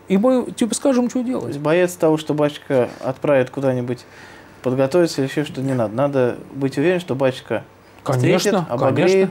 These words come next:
Speaker 1: конечно, да.
Speaker 2: и скажет все необходимое.
Speaker 1: Безусловно. Но во всяком случае, а
Speaker 2: Потому что многие боятся именно вот этот первый шаг сделать.
Speaker 1: Боятся, да. А п-, и
Speaker 2: Потому что батюшка в темном, весь черный, и он
Speaker 1: Кто его
Speaker 2: промолчит,
Speaker 1: знает?
Speaker 2: уйдет и еще
Speaker 1: Да, да, да, да.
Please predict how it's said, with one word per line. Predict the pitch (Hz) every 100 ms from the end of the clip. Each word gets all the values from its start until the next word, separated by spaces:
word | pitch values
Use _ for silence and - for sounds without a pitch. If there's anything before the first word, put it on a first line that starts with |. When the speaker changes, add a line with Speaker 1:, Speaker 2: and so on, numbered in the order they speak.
| -
Speaker 1:
конечно, | 131 123
да. | 127 139 160 165
Speaker 2:
и | 135 135 131 139
скажет | - 175 165 139
все | -
необходимое. | 135 123 - 104 139
Speaker 1:
Безусловно. | 131 170 170 160 120 107 107 -
Но | 143 151
во | 170
всяком | 214 196 185
случае, | 208 202 196 175 165 - -
а | 151 151 156 147
Speaker 2:
Потому | -
что | 165
многие | 156 147
боятся | 143 151 180 175 135
именно | 113 135 131
вот | 127
этот | -
первый | 127 127
шаг | 92 -
сделать. | - - -
Speaker 1:
Боятся, | - - 135 139 143 190 - - -
да. | 120 165 160 - -
А | -
п-, | -
и | - 147 165 156
Speaker 2:
Потому | 151
что | 135 139
батюшка | 139 127 -
в | -
темном, | 180 175 127
весь | 117
черный, | 170 156 135 120
и | 120
он | 120 113 - - 139 - -
Speaker 1:
Кто | 127
его | 180
Speaker 2:
промолчит, | 165 131 127
Speaker 1:
знает? | 127 123
Speaker 2:
уйдет | 135 143 117
и | 104
еще | 139
Speaker 1:
Да, | 123 123
да, | 127 139
да, | 131 120 127
да. | 127